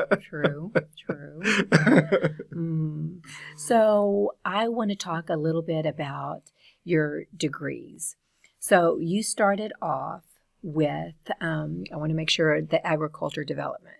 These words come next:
Speaker 1: Yes.
Speaker 2: Okay. Why agriculture? What was it about agriculture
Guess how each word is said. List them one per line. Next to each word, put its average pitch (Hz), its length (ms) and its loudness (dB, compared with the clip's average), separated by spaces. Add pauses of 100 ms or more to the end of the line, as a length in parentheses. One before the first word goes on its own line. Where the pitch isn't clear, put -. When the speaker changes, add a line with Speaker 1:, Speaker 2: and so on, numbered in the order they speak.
(120)
Speaker 1:
Yes. 123 520 0
Speaker 2:
Okay. 190 220 2 (140)
Why 240 460 2 (440)
agriculture? 156 680 -4
What 175 220 -2
was 196 220 0
it 175 80 -4
about 156 340 -4
agriculture 147 800 -8